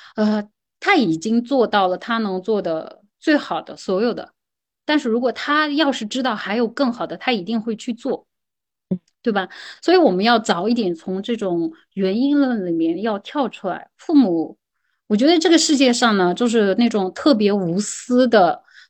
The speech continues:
Speaker 1: 特别伟大的父母也是少数的，
Speaker 2: 是。
Speaker 1: 然后特别坏、特别就是那种折磨孩子的父母呢，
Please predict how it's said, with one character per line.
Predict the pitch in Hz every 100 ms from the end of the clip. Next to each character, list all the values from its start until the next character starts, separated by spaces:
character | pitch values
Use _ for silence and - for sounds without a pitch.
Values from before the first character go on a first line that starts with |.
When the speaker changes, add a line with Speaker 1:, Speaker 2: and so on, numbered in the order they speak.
| -
Speaker 1:
特 | - 330 330 285 214
别 | 190 196
伟 | 208 226 208 -
大 | 160 226
的 | 214
父 | 185 -
母 | 196 160 - - _
也 | 196 180
是 | 165 - 247
少 | 240 147
数 | - 208 160
的， | - _ - -
Speaker 2:
是。 | -
Speaker 1:
然 | 254
后 | 294
特 | 302 - 415 392 359 214
别 | 180 175
坏、 | 208 - - - 294 175 - - - _ _
特 | - 370 359 254
别 | 202 196 190 202
就 | 214 240
是 |
那 | 233
种 | 226 196
折 | - 202 196
磨 | 254 214
孩 | 202 - 175
子 | 175 240
的 | 208
父 | 185 -
母 | 233 170
呢， | 151